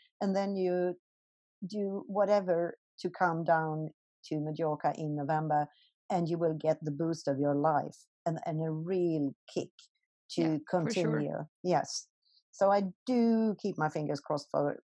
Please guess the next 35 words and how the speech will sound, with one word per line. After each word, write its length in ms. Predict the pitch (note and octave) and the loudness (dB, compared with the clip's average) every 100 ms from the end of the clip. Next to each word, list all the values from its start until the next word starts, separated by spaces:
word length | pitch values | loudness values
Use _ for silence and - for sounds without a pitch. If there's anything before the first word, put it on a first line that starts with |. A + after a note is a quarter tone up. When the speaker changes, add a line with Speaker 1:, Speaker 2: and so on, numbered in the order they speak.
| - | -2
Speaker 1:
her 320 | F3 D#3+ - _ | 2 2 0 _
coming 260 | - D#3 C#3+ | -4 -4 -4
as 120 | C3+ - | -6 -4
well. 220 | - - _ _ - | -6 -8 _ _ -14
So, 640 | - D3+ C#3+ C3 C3+ - _ _ - C5 | -4 0 0 0 -6 -8 _ _ 2 2
yeah. 80 | - _ _ _ _ | 2 _ _ _ _
Speaker 2:
Fantastic. 580 | B3 A#3+ A#3 A#3 - A3+ C#4+ | -4 -4 -2 -4 -6 -8 4
That'd 100 | A3+ | 8
Speaker 1:
And 60 | A#3 | 8
Speaker 2:
be 60 | |
Speaker 1:
you 40 | C#4 | 6
c- 80 | |
Speaker 2:
so 180 | - G3+ | 4 0
great. 440 | F3 F#3 E3 - - F#3+ | 2 2 2 -2 -4 2
Speaker 1:
That 160 | G#3+ G3+ | 4 4
would 140 | G3 | -2
be 220 | G3 F#3 F3+ | 0 0 4
awesome, 520 | F#3+ F3+ D#3 D3+ D3+ - | 4 4 0 -6 -6 -6
actually. 420 | E3 - D3 D3+ | -6 -6 -6 -6
So, 380 | D3 D3 C#3+ C#3+ - | -4 -2 -2 -2 -2
and, 320 | D#3 D#3 D#3 - | -4 -4 -6 -6
and 180 | E3 D#3+ | -6 -6
she's 280 | - F3 F3+ | -6 -6 -2
a, 340 | E3+ E3 E3 - | 2 2 2 0
a 100 | F3+ | -4
wonderful 680 | F3 G3 G#3+ F#3+ - F3+ E3+ D#3 | -2 0 0 -2 -2 2 2 0
human 320 | E3+ E3 E3 | -4 -4 -2
being, 440 | D#3+ D3+ D3+ D#3 - | -2 -2 -4 -4 -4
and 100 | D#3 | -4
I 180 | D3+ E3 _ | -4 -8 _
know 200 | F3 F3 | -6 -4
she 180 | D#3+ - | -6 -6
would 160 | C#3+ C#3+ | -6 -4
love 460 | D#3 E3 E3+ C#3+ C3 _ - | -4 0 2 2 -2 _ -8
to, 360 | C#3+ C#3+ C3+ | -2 -2 -2